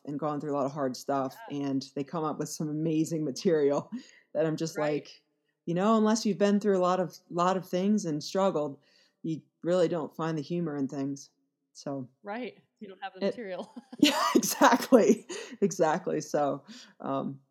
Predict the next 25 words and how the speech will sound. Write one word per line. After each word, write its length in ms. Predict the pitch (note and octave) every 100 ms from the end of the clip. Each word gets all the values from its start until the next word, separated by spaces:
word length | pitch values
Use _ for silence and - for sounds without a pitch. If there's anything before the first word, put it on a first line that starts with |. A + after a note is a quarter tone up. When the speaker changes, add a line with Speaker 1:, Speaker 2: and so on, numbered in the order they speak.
| -
Speaker 1:
yeah, 220 | C#4 B3+
I 100 | B3+
try 300 | B3+ D4+ C#4+
to, 200 | B3+ G#3 -
I 100 | G#3
try 260 | A#3+ A#3 G#3+
to, 240 | F#3+ D#3 - _ _ _ _ -
you 120 | F3+
know, 220 | D#3+ D3+ -
keep 220 | - G#3+ G#3
it 100 | D3+
light, 380 | D#3+ D#3 D#3 -
and 420 | D#3 D3 C#3+ C3 - _ _ _
once 200 | F3+ F3
I've 160 | F3 C#3
through, 220 | F3 E3
like, 260 | D#3 D3 - _ _ _ _ _ _
the 320 | F3 D#3 C#3+
hard 300 | C3+ F3+ D#3+
emotional 420 | D3+ D3+ D3+ - D3+
stuff, 300 | - D3 C#3+
try 240 | - D3
to, 200 | C#3 C3+ C3+ _ _ _ _ _ _
you 100 | D#3+
know 220 | D3+ B2+